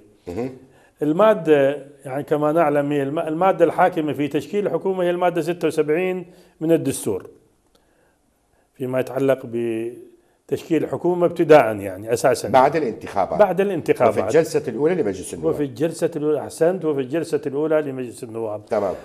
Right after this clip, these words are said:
Speaker 2: هذا ال-، تعرف حضرتك والمشاهد الكريم، في حينها، آه،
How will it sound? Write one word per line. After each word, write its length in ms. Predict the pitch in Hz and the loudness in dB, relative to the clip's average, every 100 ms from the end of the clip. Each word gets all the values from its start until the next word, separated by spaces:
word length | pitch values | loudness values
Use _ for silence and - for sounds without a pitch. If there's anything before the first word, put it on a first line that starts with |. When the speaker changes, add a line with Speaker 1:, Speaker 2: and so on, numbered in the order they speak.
| - _ - | -20 _ 4
Speaker 2:
هذا 320 | 202 196 196 | 4 6 4
ال-، 680 | 196 170 156 143 147 - - | 6 6 6 4 2 -8 0
تعرف 360 | 208 175 170 - - - _ | 4 6 4 0 -18 -20 _
حضرتك 600 | - 147 151 151 156 147 | -6 0 0 2 0 0
والمشاهد 840 | 135 120 120 113 113 135 143 139 127 | -2 -4 -6 -8 -8 -2 2 2 2
الكريم، 720 | 123 135 131 151 143 147 143 - _ _ _ _ | -2 -2 0 0 -2 -6 -12 -20 _ _ _ _
في 220 | - 139 | -6 -6
حينها، 580 | 139 165 160 147 147 151 - - - _ - _ 147 | -2 -2 0 0 0 -2 -10 -20 -20 _ -20 _ -2
آه، 500 | 143 143 143 147 | 2 2 0 -6